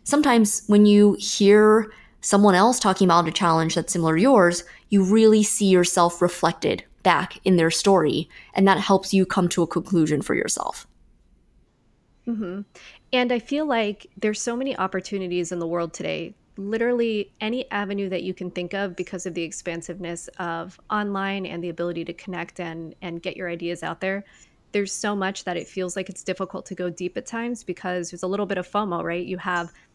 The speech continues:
Speaker 2: five ideas or five projects that you wanna launch. And then there's the dichotomy of,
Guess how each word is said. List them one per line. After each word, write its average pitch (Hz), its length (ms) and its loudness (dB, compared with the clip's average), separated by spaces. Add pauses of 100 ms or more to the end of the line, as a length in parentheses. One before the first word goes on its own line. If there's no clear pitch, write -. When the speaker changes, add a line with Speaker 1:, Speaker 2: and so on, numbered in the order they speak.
(380)
Speaker 2:
five 214 200 2
ideas 185 420 -2
or 180 60 -8
five 185 280 -8
projects 175 400 -10
that 180 120 -8
you 180 80 -6
wanna 175 200 -4
launch. 170 460 -6 (380)
And 214 160 0
then 214 120 0
there's 208 180 -2
the 196 80 -4
dichotomy 185 720 -2 (100)
of, 180 420 -4